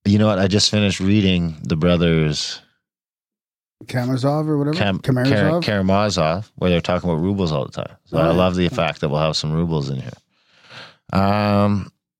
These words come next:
Speaker 1: "I hope this is sufficient for black budget access and my name in green on the Discord." You got it, buddy. Good time to get in the black budget, too. F Word just finished in there. Manifesto's in there.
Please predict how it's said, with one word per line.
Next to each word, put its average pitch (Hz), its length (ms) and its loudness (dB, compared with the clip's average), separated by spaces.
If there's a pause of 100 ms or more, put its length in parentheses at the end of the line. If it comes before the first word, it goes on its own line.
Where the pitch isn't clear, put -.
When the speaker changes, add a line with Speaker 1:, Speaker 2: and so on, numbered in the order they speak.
(240)
Speaker 1:
"I 80 120 -2
hope 101 300 0
this 92 260 0
is 104 100 -2
sufficient 98 580 -2
for 85 100 -2
black 82 420 -2
budget 95 380 0
access 80 680 -4
and 80 160 -6
my 78 120 0
name 85 420 0
in 98 160 -4
green 82 340 -2
on 80 120 -2
the 85 60 -2
Discord." 71 520 -6 (120)
You 90 100 -2
got 120 200 2
it, 85 100 -4
buddy. 104 360 2 (720)
Good 101 120 0
time 101 180 0
to 98 60 0
get 90 120 0
in 90 60 0
the 82 60 0
black 87 300 -2
budget, 85 360 -2
too. 82 280 -2 (600)
F - 260 -4
Word 85 180 0
just 82 180 -2
finished 87 380 -2
in 85 140 -2
there. 82 320 -4
Manifesto's 82 880 -2
in 80 80 -4
there. 87 260 -4